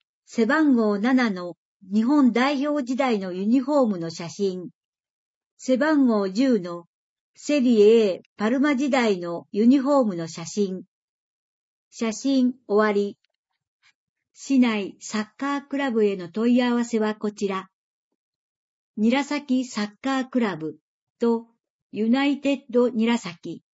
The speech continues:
の二次元コードがあります。ニラチビフェスティバル二千二十六。デザイン、子育て。今年は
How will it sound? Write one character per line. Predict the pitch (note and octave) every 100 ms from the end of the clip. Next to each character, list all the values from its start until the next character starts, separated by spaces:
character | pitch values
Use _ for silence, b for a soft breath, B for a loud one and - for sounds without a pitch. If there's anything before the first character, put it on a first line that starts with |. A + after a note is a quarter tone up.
| _ _ _ -
の | A#3 A#3+ A#3+ -
二 | G#3 G#3
次 | A#3+
元 | D4 C#4+
コ | B3 D4
ー | C#4
ド | G#3
が | F3+ E3+
あ |
り | E3+ E3
ま | E3+
す。 | - - _ _ _ _ _ _ _ _ _ _ _ _ _ _ _ _ _ _ _ _ -
ニ | F#3 A#3
ラ | D4
チ | D4 C#4+
ビ | B3 C#4
フ | C#4+
ェ | C#4+
ス | -
テ | A3
ィ |
バ | F#3+ F3
ル | E3 E3 -
二 | G#3
千 | A3 D#4 B3
二 | A#3+ C4
十 | G3+ E3+
六。 | D#3+ E3+ G#3 G3 - _ _ _ _ _ _ _ _ _ _ _
デ | - G#3+
ザ | C#4
イ | C#4+ A#3 F3
ン、 | - _ _ _ _ _ -
子 | G3+
育 | B3+ G#3+ F#3
て。 | D#3 C3 _ _ _ _ _ _ _ _ _ _ _ _ _ _ _ _ _
今 | - A#3+
年 | C#4+ C#4+ C4+
は | C4 B3+